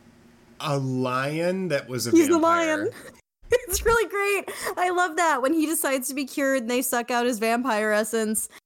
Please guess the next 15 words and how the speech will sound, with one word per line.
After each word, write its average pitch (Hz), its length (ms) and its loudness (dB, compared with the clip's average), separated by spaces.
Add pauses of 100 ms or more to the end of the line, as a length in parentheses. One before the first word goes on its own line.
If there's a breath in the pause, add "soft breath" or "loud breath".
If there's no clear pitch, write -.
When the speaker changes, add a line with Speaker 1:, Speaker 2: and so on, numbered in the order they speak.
(220)
Speaker 2:
<laughs> - 580 -4
And 339 220 2
Marceline's 277 500 0
like, 269 180 0 (280 soft breath)
"Kitty!" 339 640 4
<laughs> - 1500 -10
Speaker 1:
And 151 360 -2
Speaker 2:
'Cause 466 160 2
Speaker 1:
the 381 60 4
Speaker 2:
he's 349 100 0
just 392 240 -2
a 349 40 -2
cool 370 280 2
little 320 180 2
lion. 294 640 0